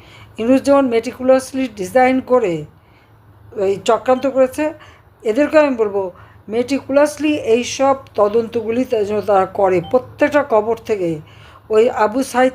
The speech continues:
থেকে শুরু করে প্রতিটি ছাত্রের লাশ তুলে ফরেনসিক করে কীভাবে তারা মারা গেছে তার সঠিক তদ-, আহ, মানে তথ্য খুঁজে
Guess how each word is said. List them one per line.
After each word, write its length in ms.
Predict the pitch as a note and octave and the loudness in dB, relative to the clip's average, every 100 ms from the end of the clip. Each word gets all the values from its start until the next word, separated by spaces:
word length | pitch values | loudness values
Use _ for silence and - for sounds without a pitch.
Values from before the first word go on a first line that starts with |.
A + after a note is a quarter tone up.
| - | -4
থেকে 180 | B3 B3+ | -4 -4
শুরু 240 | B3 B3 | -4 -4
করে 180 | A#3+ A#3+ A#3+ | 0 0 2
প্রতিটি 340 | A#3 A#3 B3 C4 | -2 -2 -2 -4
ছাত্রের 460 | B3+ G#3+ G3+ A#3 A3+ G#3 | -2 -4 -2 2 2 4
লাশ 200 | G#3+ G#3 - - | 2 0 -8 -8
তুলে 280 | C4 G3+ E3+ D3+ - - - - - - | -4 -2 -2 -6 -14 -20 -20 -20 -18 0
ফরেনসিক 680 | A#3+ B3+ C4 B3 - C4+ - | 4 4 2 -4 -6 -6 -4
করে 260 | - G#3+ F3 D3+ - _ - - - | -2 0 0 -4 -10 _ -20 -20 -10
কীভাবে 340 | - C4 C4+ C#4 | -2 2 4 4
তারা 240 | C#4 A#3 | 2 0
মারা 340 | A3+ G3+ G#3+ G3+ | 0 2 2 2
গেছে 260 | G3+ G3 F3 | -2 -6 -6
তার 220 | A3 F#3+ - | -4 -6 -4
সঠিক 320 | A3+ A#3 C4 - | -4 -4 -6 -2
তদ-, 360 | A3+ A3+ A#3+ - | 2 4 2 0
আহ, 220 | G#3 G3+ - - G#3+ | -6 -6 -8 -16 -6
মানে 160 | G#3 G3+ - | -4 -2 0
তথ্য 260 | B3 A#3+ - G#3+ D#3+ - - - - | 0 0 -2 -2 -2 -8 -20 -20 -8
খুঁজে 220 | - A3 | -2 2